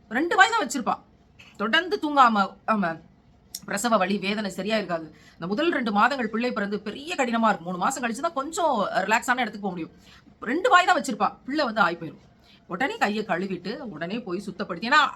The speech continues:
ஆ, அது உழப்பிரும்னு சொல்லுவாங்க. அதோட இல்லாம அழுக ஆரம்பிச்சிடும். போய் உடனே துணியை மாத்தி விட்டு செஞ்சு இது பண்ணிட்டு கையை கழுவிட்டு மறுபடியும் மூணாவது வாய் எடுத்து வாயில வைப்பால.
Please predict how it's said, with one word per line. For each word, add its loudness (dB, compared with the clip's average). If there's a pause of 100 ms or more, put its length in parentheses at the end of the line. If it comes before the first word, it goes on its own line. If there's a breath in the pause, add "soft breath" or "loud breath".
ஆ, 2 (220 loud breath)
அது 2
உழப்பிரும்னு 0
சொல்லுவாங்க. -2 (640 soft breath)
அதோட 4
இல்லாம 6
அழுக 6
ஆரம்பிச்சிடும். -2 (100)
போய் -8
உடனே -4
துணியை -2
மாத்தி -2
விட்டு -8
செஞ்சு -8
இது -6
பண்ணிட்டு -6 (220 soft breath)
கையை -2
கழுவிட்டு -2
மறுபடியும் 0
மூணாவது 2
வாய் 2
எடுத்து -2
வாயில -2
வைப்பால. -6